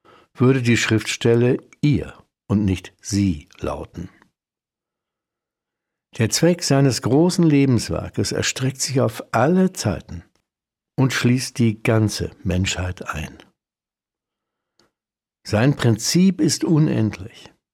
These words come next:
Es reicht über die Grenzen einer einzelnen Periode oder einer begrenzten Anzahl von Nachfolgern hinaus. Im Laufe der Zeit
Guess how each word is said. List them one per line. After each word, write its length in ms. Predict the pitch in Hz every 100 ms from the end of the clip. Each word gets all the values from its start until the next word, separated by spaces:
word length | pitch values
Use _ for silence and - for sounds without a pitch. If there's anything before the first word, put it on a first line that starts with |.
| _ _ _
Es 200 | 101 95
reicht 280 | 101 131 -
über 140 | 127
die 140 | 113
Grenzen 460 | 101 101 147 160 147
einer 260 | 113 113 107
einzelnen 540 | 120 139 143 123 110
Periode 720 | 120 107 101 98 113 139 143 139 - - -
oder 240 | 110 104
einer 180 | 120 110
begrenzten 600 | 104 95 104 131 - 107
Anzahl 480 | 104 110 - 104 101
von 180 | 95
Nachfolgern 680 | 95 95 92 - 87 87 87
hinaus. 680 | 85 82 80 82 - - - _ _ _ _ _ _ _ _ _ _ _ _ _ _ _ _
Im 120 | 113
Laufe 300 | 98 135 160
der 180 | 190 160
Zeit 680 | - - - - - -